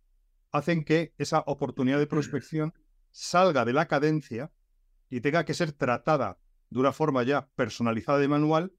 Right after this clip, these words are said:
en función de la respuesta que me has dado, si es positiva o negativa. Pero si es neutra,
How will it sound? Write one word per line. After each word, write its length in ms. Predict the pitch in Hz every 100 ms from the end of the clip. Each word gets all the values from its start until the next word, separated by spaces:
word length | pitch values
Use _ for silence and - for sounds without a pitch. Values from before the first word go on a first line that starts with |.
| _ _
en 240 | 147 143
función 520 | 131 127 117 - 147 156
de 100 | 160
la 120 | 156
respuesta 540 | 151 - 160 156 175
que 120 | 160
me 80 | 120
has 100 | 120
dado, 320 | 98 95 104 -
si 160 | -
es 120 | 117
positiva 460 | - 123 123 131 156
o 20 |
negativa. 420 | 147 95 131 127 - _ _ _ _ _ -
Pero 160 | 117
si 100 | 131
es 160 | 160 147
neutra, 480 | 180 180 160 196